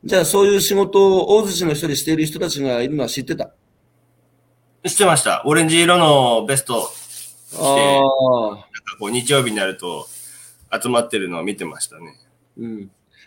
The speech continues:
Speaker 1: まさか将来自分がそれやることになるとは思わなかったでしょうけど。
Speaker 2: 思ってないですね。はい。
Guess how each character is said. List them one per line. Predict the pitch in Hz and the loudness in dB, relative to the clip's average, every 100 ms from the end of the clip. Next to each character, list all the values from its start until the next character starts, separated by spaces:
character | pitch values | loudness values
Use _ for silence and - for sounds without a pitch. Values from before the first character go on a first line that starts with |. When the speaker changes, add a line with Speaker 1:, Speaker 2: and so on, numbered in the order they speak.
| _ _ _ _ _ - | _ _ _ _ _ -6
Speaker 1:
ま | 165 | -2
さ | 170 | -2
か | 139 120 | 0 0
将 | 113 170 | 0 0
来 | 147 | 0
自 | 123 127 | -2 -2
分 | 131 131 | 0 0
が | |
そ | 127 135 | -2 -2
れ | |
や | 135 | 0
る | 135 | -2
こ | 143 | -2
と | |
に | 123 | -4
な | 120 | -6
る | |
と | 113 | -6
は | 101 | -6
思 | 117 | -4
わ | |
な | 127 | -4
か | 85 | -6
っ | |
た | 82 | -12
で | 80 | -16
し | 85 | -16
ょ | |
う | 80 | -14
け | |
ど。 | 82 82 - _ - _ _ - | -10 -10 -12 _ -20 _ _ -12
Speaker 2:
思 | 113 123 | -4 -4
っ | 123 | -4
て | 104 | -6
な | 90 - | -6 -10
い | |
で | - | -10
す | 117 | -8
ね。 | 120 90 95 - _ _ | -6 -8 -10 -18 _ _
は | - 82 | -14 -14
い。 | 71 | -14